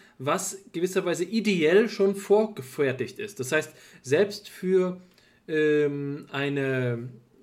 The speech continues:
ein, eine Zivilisationsstufe, sagen wir mal, ein, äh, eine Steinzeitbevölkerung,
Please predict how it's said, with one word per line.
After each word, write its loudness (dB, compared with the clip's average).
ein, -2
eine -6
Zivilisationsstufe, -2
sagen -2
wir 0
mal, 0
ein, -4
äh, -10
eine -4
Steinzeitbevölkerung, 0